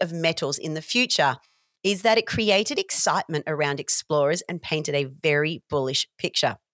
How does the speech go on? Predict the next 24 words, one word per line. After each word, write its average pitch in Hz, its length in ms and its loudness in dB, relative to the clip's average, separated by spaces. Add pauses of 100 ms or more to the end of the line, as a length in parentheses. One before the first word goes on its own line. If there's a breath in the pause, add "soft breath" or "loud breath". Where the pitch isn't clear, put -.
(120)
Former 277 380 2
Navy 180 360 2
man 151 280 2
turned 185 340 0
geologist 156 600 2
turned 165 220 0
investment 175 560 0
writer 139 260 0
Byron 175 540 2
King 147 420 0 (380 soft breath)
said 202 220 0
the 208 60 0
fact 247 300 0
that 285 140 -8
there's 202 240 2
not 160 340 0
enough 165 340 0
known 156 420 -2
resources 135 840 -2
right 143 300 2
now 135 240 -2
creates 151 500 -2
an 175 80 -4
exciting 180 680 0